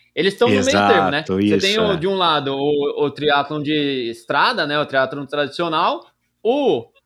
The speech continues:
Speaker 1: off-road e do outro lado
Speaker 2: De aventura,
Speaker 1: as
Speaker 2: é.
Speaker 1: corridas de aventura, que daí já é imprevisibilidade
Speaker 2: É, a história do
Speaker 1: total,
Speaker 2: percurso
Speaker 1: assim,
Speaker 2: não
Speaker 1: né?
Speaker 2: ser
Speaker 1: É.
Speaker 2: demarcado, né? De você poder, enfim, né? De você ter que enfrentar as
Speaker 1: E
Speaker 2: dificuldades.
Speaker 1: você não saber quantos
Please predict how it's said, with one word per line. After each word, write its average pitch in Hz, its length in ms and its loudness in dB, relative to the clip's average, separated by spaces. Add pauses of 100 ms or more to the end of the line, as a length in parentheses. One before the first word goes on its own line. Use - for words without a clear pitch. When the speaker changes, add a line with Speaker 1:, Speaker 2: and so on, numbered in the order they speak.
Speaker 1:
off-road 208 640 2
e 311 220 -2
do 294 60 0
outro 269 260 2
lado 202 180 2
Speaker 2:
De 208 60 4
aventura, 214 460 2
Speaker 1:
as - 80 0
Speaker 2:
é. 87 40 -2
Speaker 1:
corridas 208 300 2
de 220 60 2
aventura, 226 420 0
que 151 120 -8
daí 165 240 2
já 196 140 0
é 254 580 -2 (1000)
imprevisibilidade 220 720 0
Speaker 2:
É, - 20 4
a 190 40 4
história 139 240 2
do - 80 0
Speaker 1:
total, - 180 2
Speaker 2:
percurso 147 320 2
Speaker 1:
assim, 135 40 0
Speaker 2:
não 135 80 2
Speaker 1:
né? 127 60 -2
Speaker 2:
ser 135 80 0
Speaker 1:
É. 127 40 2
Speaker 2:
demarcado, 123 840 0
né? 104 160 0
De 92 100 -6
você 95 400 -2
poder, 95 840 0
enfim, 85 360 -6
né? 87 180 -4
De 78 140 -10
você 90 240 -4
ter 101 160 -2
que 107 120 -4
enfrentar 101 480 0
as 98 100 -2
Speaker 1:
E - 40 -6
Speaker 2:
dificuldades. 107 440 -2
Speaker 1:
você 214 100 -2
não 226 120 -6
saber 220 320 -2
quantos 240 560 -8